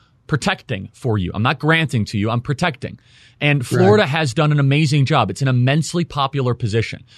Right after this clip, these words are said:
Speaker 1: Small businesses are not going under. Schools remain open. Families are flourishing. There's gonna be a lot of good Thanksgiving celebrations across the state of Florida.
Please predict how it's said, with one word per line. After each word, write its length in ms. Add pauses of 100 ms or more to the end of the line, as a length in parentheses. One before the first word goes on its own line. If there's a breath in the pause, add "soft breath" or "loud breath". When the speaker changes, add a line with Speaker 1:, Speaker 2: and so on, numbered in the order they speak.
(120 soft breath)
Speaker 1:
Small 300
businesses 500
are 60
not 240
going 260
under. 240
Schools 400
remain 260
open. 280
Families 480
are 80
flourishing. 600 (480 loud breath)
There's 160
gonna 100
be 60
a 40
lot 160
of 60
good 180
Thanksgiving 440
celebrations 600
across 320
the 100
state 200
of 80
Florida. 380